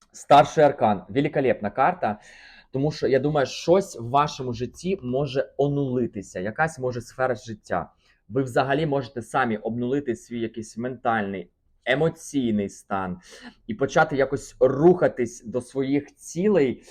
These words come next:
а, зовсім з, з іншими емоціями, м, з якоюсь, може, легкістю, креативом, творчістю,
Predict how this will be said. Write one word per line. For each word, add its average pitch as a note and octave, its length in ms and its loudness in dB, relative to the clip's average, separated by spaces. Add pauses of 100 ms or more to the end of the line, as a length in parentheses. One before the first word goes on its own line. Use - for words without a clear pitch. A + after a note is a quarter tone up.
(420)
а, A2+ 580 2
зовсім B2 600 0
з, A2+ 360 -6
з A2 180 -10
іншими C#3 400 -6
емоціями, C3 680 -2 (200)
м, A2+ 320 -2
з - 60 -8
якоюсь, D#3+ 320 0
може, C3+ 200 -2
легкістю, A#2 680 0
креативом, C3 840 -4
творчістю, A#2+ 920 -4